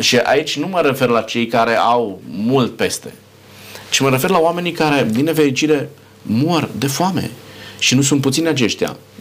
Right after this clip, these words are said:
Statisticile spun că șaptesprezece la sută din populația planetei nu are ce mânca. Este foarte mult. Sunt copii care trece ziua și n-au pus nimic în gură.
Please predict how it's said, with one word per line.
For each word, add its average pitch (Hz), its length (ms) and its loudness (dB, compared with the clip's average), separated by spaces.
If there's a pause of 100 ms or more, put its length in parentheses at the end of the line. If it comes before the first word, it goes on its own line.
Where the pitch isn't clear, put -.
(240)
Statisticile 139 720 0
spun 143 260 0
că 139 260 0 (500)
șaptesprezece 135 760 0
la 104 100 2
sută 202 340 -2
din 104 140 0
populația 98 540 -2
planetei 98 640 -2 (380)
nu 120 240 2
are 120 180 2
ce - 120 0
mânca. 123 500 0 (1120)
Este 104 600 2 (160)
foarte 151 560 -2
mult. 170 240 -4 (320)
Sunt 131 420 0
copii 110 460 0
care 127 500 2 (960)
trece 151 320 2
ziua 135 280 2
și 147 160 -2
n-au 131 180 0 (460)
pus 127 200 2
nimic 131 200 0
în 127 160 2
gură. 185 320 0